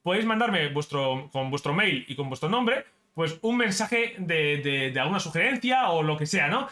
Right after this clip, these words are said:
De esta forma también se contacta para el curso. Si estáis interesados en la reserva del curso de junio y todas esas cosas, tenéis lo mismo, ¿eh? Te pondrá un botoncito de "inscríbete ya" o lo que fuera, y ahí os sale esta misma ventana donde vosotros tenéis que mandarme, pues, "Oye, que estoy interesado en el curso" y tal, ¿vale? Y le dais a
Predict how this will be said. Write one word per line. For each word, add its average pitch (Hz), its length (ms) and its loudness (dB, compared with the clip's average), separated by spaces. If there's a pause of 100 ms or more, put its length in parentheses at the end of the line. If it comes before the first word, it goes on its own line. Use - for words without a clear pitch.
(240)
De 165 160 2
esta 247 200 2
forma 254 220 2
también 240 200 2
se 240 120 0
contacta 214 420 0
para 185 160 2
el 156 80 -2
curso. 160 320 -2
Si 143 220 -2
estáis 196 240 -2
interesados 214 560 0
en 156 80 0
la 143 80 0
reserva 185 380 0
del 190 80 -2
curso 185 220 -2
de 160 60 0
junio 202 300 0
y 143 60 -2
todas 185 180 0
esas 202 120 -4
cosas, 269 340 -2 (220)
tenéis 196 280 0
lo 202 80 0
mismo, 147 280 0
¿eh? 196 200 2
Te 156 120 -2
pondrá 165 260 2
un 220 80 2
botoncito 196 460 0
de 156 200 0 (200)
"inscríbete 185 720 0
ya" 277 320 4
o 214 100 2
lo 180 120 0
que 165 100 -4
fuera, 240 360 0 (260)
y 190 140 2
ahí 196 340 2
os 175 140 -2
sale 196 200 2
esta 160 160 0
misma 190 220 2
ventana 226 400 2
donde 160 320 0
vosotros 185 300 -2
tenéis 190 200 0
que 180 240 2
mandarme, 170 380 0
pues, 151 360 -2
"Oye, 185 220 2
que 151 60 0
estoy 190 160 -2
interesado 190 520 2
en 220 60 0
el 160 160 0
curso" 240 300 -2
y 190 40 -2
tal, 135 300 -2
¿vale? - 300 -2
Y 143 100 0
le 135 120 0
dais 190 180 0
a 139 240 0